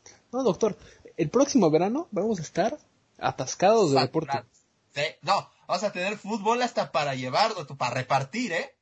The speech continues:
Speaker 1: Sí, la Eurocopa, Copa Oro, Copa América, los Juegos Olímpicos.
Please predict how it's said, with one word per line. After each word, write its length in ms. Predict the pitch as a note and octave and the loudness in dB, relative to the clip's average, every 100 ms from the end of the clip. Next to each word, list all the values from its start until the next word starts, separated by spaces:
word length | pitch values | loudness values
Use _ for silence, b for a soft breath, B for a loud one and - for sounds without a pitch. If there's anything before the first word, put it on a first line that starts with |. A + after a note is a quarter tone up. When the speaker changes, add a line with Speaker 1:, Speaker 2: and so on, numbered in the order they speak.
| _ _ - | _ _ -16
Speaker 1:
Sí, 440 | - F3+ D#4 F#3 - - _ _ _ _ | -8 -6 -6 -10 -16 -20 _ _ _ _
la 80 | A2+ | -8
Eurocopa, 540 | A2 - D#3+ D#3+ - - | -8 2 2 2 -2 -2
Copa 300 | C3 - A#2+ | -6 0 2
Oro, 240 | D3 C3+ | 2 0
Copa 240 | - - | -6 -6
América, 520 | A2+ C#3 D#3 C3+ A#2+ G#2+ | -2 2 2 -2 -6 -8
los 120 | A2 | -6
Juegos 260 | - C3 A#2 | -4 -4 -2
Olímpicos. 840 | A2+ F3 E3+ D#3+ D3+ D#3+ D3+ - | 2 4 2 -4 -4 0 0 -2